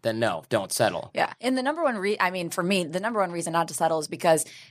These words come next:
Speaker 2: ten years from now or five years from now or twenty years from now, you're gonna have to re-up your life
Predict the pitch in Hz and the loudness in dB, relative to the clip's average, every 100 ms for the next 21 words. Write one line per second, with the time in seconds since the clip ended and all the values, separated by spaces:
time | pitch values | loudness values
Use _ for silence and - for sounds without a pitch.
0 | _ - 208 196 190 196 185 180 170 170 | _ 2 2 2 0 0 -2 0 2 2
1 | 160 208 180 170 160 165 156 - 175 156 | 2 2 4 0 -2 0 0 0 0 0
2 | 156 156 156 170 175 165 - 156 143 147 | 0 0 2 2 2 0 0 -2 0 0
3 | 170 151 143 165 156 156 151 156 | 0 4 2 2 0 2 2 -2